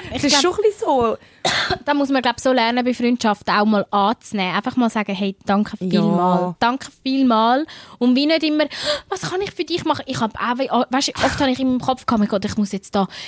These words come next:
Speaker 1: Ich muss jetzt irgendwie die grösste Überraschung planen für den Menschen, dass der mir dort mal zugelassen hat.»
Speaker 2: Mhm.
Speaker 1: Und dann denke ich mir so, «Hey, ich gebe ja auch viel, weißt du, ich gebe ja auch viel von mir, ich lasse ja auch viel... Also weißt, ich bin ja auch immer für den Menschen da, also ich wirklich behaupte, ich bin immer für meine Kolleginnen da, wenn sie etwas haben.» Und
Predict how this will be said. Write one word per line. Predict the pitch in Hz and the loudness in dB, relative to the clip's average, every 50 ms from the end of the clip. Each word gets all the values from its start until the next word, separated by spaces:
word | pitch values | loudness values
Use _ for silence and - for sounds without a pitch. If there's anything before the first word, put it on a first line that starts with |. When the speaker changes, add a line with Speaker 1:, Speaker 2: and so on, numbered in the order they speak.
| - - | -8 -2
Speaker 1:
Ich | - | 0
muss | 262 247 - | 0 0 0
jetzt | - - | 0 -2
irgendwie | 247 220 233 226 | 0 2 2 0
die | 202 233 226 | 0 0 0
grösste | - 247 240 247 262 285 - - - 262 247 | 0 2 2 2 2 2 0 0 -2 0 -2
Überraschung | 226 247 240 233 233 247 - - 302 269 - - | 0 2 2 4 4 2 2 2 0 0 -2 0
planen | 277 254 247 262 269 277 262 | 2 2 4 4 2 0 0
für | 262 254 | 0 0
den | 247 247 240 247 | 0 0 0 0
Menschen, | 233 233 247 269 254 - | 0 0 0 0 -2 -2
dass | 254 240 - | -4 -4 -2
der | 233 226 | -2 0
mir | 226 220 | 0 -2
dort | 220 - 226 233 214 - - 254 | -2 0 0 -2 0 0 -2 -2
mal | 233 220 214 - | 0 0 -2 -2
zugelassen | - 240 240 247 - - 269 269 285 - - | -2 -2 -2 -2 -2 -2 -2 -2 -2 -2 -2
hat.» | 247 185 190 | -2 -2 0
Speaker 2:
Mhm. | 185 180 185 196 190 - | -2 -2 -4 -4 -6 -6
Speaker 1:
Und | 247 - | -4 -2
dann | 320 339 - 349 | -2 -2 0 -2
denke | 302 294 - | -4 -4 -4
ich | - | -4
mir | 277 277 269 | -2 -2 -2
so, | 254 - 262 | -2 -4 -6
«Hey, | 233 254 262 247 - | -4 -2 -2 -2 -4
ich | - - - | -6 -8 -8
gebe | 311 269 269 | -6 -4 -4
ja | 208 - 269 | -4 -4 -4
auch | - | -2
viel, | - 359 339 269 190 190 | 0 0 0 0 0 0
weißt | 202 208 226 | 0 -2 -2
du, | - - | -6 -10
ich | - | -8
gebe | 269 240 233 | -6 -4 -4
ja | 196 165 240 | -2 -2 -2
auch | 254 | -2
viel | - 294 294 277 | 0 -2 0 0
von | 294 285 269 | 0 0 0
mir, | 262 254 247 247 247 | 0 -2 -2 -2 -2
ich | 254 - | -2 -2
lasse | 233 214 202 - | -2 -4 -4 -4
ja | - 170 247 | -4 -4 -4
auch | 247 | -2
viel... | - 262 254 254 - _ - | -2 -2 -2 -2 -4 _ -6
Also | 226 220 - | -4 -4 -2
weißt, | 220 226 233 - | -2 -4 -4 -4
ich | - - | -6 -6
bin | 226 196 | -4 -2
ja | 151 208 | -2 -2
auch | 233 - | -4 -4
immer | - 269 254 254 247 | -2 0 0 0 0
für | 247 - 240 | -2 -6 -4
den | 233 220 | -4 -2
Menschen | 214 202 214 220 - | -2 -2 -4 -4 -4
da, | - 202 | -4 -4
also | 196 - 226 | -4 -4 -6
ich | 220 - | -10 -8
wirklich | 214 208 - - - | -8 -8 -8 -8 -6
behaupte, | - 208 202 196 - - 208 | -4 -2 0 0 -2 -4 -8
ich | - - | -10 -10
bin | - - 233 240 | -8 -2 2 2
immer | 247 247 | 2 2
für | 233 - 233 | 0 0 0
meine | 220 214 214 | 0 0 0
Kolleginnen | 208 - 220 208 208 208 208 220 220 220 | 0 0 2 2 2 2 2 0 0 0
da, | 214 196 | 0 0
wenn | 196 202 208 | 0 0 0
sie | - - | -2 -4
etwas | 220 - 220 - | -4 -4 -4 -2
haben.» | 202 190 202 226 - - - - - - - - - | 0 0 0 0 -2 -4 -12 -14 -14 -16 -16 -10 -4
Und | - 233 240 240 226 | 0 2 2 2 2